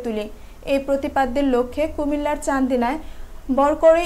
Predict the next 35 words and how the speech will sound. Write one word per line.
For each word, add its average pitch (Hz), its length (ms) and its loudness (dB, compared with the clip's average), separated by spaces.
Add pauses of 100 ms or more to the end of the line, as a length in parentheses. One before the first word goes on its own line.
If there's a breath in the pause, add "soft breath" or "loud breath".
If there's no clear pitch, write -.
ইউনিয়নের 269 580 2
সর্বস্তরের 311 580 0
জনগণের 262 540 0
পক্ষ 240 220 -2 (140)
থেকে 240 360 -2
মাদক 262 420 0
বিরোধী 302 340 -2
র্যালি 254 300 0 (100)
ও 247 100 -2
বিক্ষোভ 254 420 -6
মিছিলের 302 460 -2
আয়োজন 247 360 -2
করা 226 240 0
হয়। 214 220 -8 (840)
তেইশে 330 340 0
অক্টোবর 285 480 0
মঙ্গলবার 277 500 0
বিকেলে 247 440 -2 (120)
উক্ত 277 260 -8
র্যালি 294 440 0
ও 247 120 -2
বিক্ষোভ 262 440 -6
মিছিলটি 311 440 -4 (380 loud breath)
আব্দুল 262 420 0
মজিদ 302 260 -2
মাস্টার 247 360 -2
মডেল 247 400 2
স্কুল 277 200 -6
প্রাঙ্গণ 269 380 0
থেকে 269 240 -6
শুরু 269 300 -4
করে 254 260 0 (340 loud breath)
বিভিন্ন 277 380 0
সড়ক 277 400 0
প্রদক্ষিণ 254 440 0